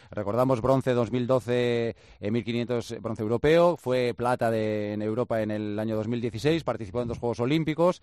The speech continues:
En Brasil, eh, de hecho, en Río llegó hasta la final. Y se marcó como, como gran objetivo, incluso pelear, incluso hasta por las medallas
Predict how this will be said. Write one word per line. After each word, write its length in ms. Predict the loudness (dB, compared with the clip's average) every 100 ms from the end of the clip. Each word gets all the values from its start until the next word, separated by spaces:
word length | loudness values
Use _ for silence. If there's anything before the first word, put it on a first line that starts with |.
| -18 -16
En 140 | -8 -6
Brasil, 340 | -4 -4 -2
eh, 140 | -2 -2
de 80 |
hecho, 400 | -4 -2 -2 -4
en 100 | -4
Río 200 | -6 -4
llegó 200 | -2 -2
hasta 160 | -2 -2
la 80 | -4
final. 380 | 0 2 2 0 -16 -12
Y 80 | -4
se 80 | 0
marcó 220 | 2 2
como, 240 | 2 0
como 180 | 0 0
gran 200 | 2 2
objetivo, 420 | 0 -2 -2 -2
incluso 320 | -2 -4 -2 0
pelear, 260 | 2 0
incluso 400 | -2 -8 -4 -2
hasta 240 | -2 -2 -2
por 140 | 0
las 140 | 0
medallas 440 | 0 2 2 2